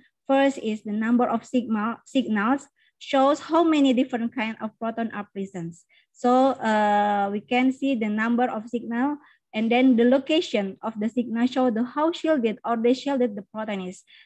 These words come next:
So it means, uh, that the, if, uh, the proton, uh, connect with the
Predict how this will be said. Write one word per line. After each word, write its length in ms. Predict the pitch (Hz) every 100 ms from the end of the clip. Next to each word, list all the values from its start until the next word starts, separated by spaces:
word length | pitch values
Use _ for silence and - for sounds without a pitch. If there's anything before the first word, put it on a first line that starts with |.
| _
So 240 | _ 254
it 260 | 262 240 247
means, 320 | 240 269 277
uh, 600 | - 226 220 214 208 208 202
that 220 | 240 240
the, 320 | 202 196 196 - _ _
if, 200 | 294 -
uh, 560 | 240 233 226 226 220
the 220 | 214 220 220
proton, 460 | 269 277 269 269 262
uh, 560 | 220 214 214 208 208 208 - _
connect 380 | 269 254 254 247
with 240 | 247 233 226
the 580 | 202 202 196 196 196